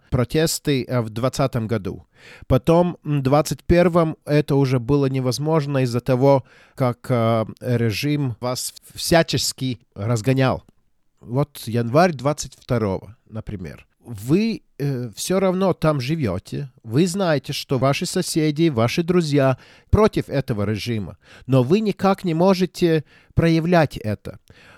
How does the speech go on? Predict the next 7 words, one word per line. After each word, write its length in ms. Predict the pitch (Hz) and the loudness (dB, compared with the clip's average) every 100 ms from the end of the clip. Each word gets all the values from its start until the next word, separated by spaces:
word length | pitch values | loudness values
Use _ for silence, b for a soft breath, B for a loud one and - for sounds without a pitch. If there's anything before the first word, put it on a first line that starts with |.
| b | b
Как 240 | - 240 185 | -2 -2 0
можно 520 | 196 208 190 175 113 | 0 0 0 -2 -4
к-, 180 | - 117 147 - | -8 -12 -14 -4
жить 420 | 135 117 202 - | -2 0 -2 -2
в 100 | - | -8
таких 380 | - 180 165 - | -6 -4 -4 -4
обстоятельствах, 1120 | 135 - - 156 247 - 143 - - 120 - | -6 -6 -4 -2 -2 0 -2 -2 -4 -6 -6